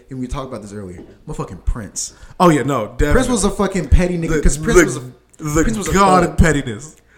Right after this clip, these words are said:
Speaker 1: Like, niggas think Prince was soft. Prince looked like he stabbed three niggas before he took that pictures.
Speaker 2: On sight. Like, no, no, no.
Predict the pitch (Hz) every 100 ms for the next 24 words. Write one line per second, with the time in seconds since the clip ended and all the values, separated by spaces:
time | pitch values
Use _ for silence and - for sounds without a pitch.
0 | _ - 160 165 214 208 - 180 - 170
1 | 143 - 165 160 - - 123 - 165 180
2 | 170 165 - 156 - 160 147 - - 170
3 | 175 160 147 147 139 139 143 139 123 -
4 | - 123 - 110 - - - - 214 269
5 | 240 - 135 87 - _ _ _ _ _
6 | _ _ _ _ _ - 180 190 202 180
7 | 151 104